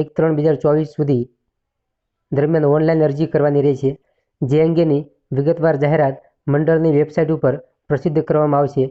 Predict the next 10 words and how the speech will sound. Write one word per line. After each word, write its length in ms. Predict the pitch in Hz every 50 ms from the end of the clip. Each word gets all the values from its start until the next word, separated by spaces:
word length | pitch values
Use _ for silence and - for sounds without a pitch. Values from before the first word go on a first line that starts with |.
| - _ _ _ _ -
એની 220 | 147 160 151 - -
સંબંધિત 440 | 156 151 151 165 147 156 170 165 - - -
ઉમેદવારે 380 | 151 151 156 143 151 160 156 156
નોંધ 260 | 139 143 143 135 139 139
લેવી. 240 | 139 131 135 147 - _ _ _ _ _ _ -
જાહેરાત 400 | 139 131 139 139 156 165 160 -
ક્રમાંક 280 | - 160 165 160 160 156 139
જોઈએ 240 | 143 165 156 139 135 139 - _ _ _
તો 100 | - 151
બચ્ચો 260 | 139 131 - - 170